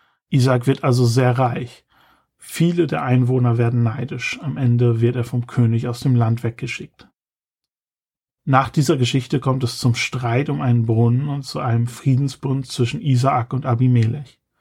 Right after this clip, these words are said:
Die Geschichte ist in so starker Parallele mit Genesis zweiundzwanzig,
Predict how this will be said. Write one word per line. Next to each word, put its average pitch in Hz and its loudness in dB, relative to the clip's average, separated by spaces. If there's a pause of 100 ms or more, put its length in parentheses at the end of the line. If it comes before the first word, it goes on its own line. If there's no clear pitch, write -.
(540)
Die 127 0
Geschichte 127 2
ist - -4
in 131 2
so 127 2
starker 156 -2
Parallele 127 0
mit 123 -6
Genesis 123 0
zweiundzwanzig, 120 -2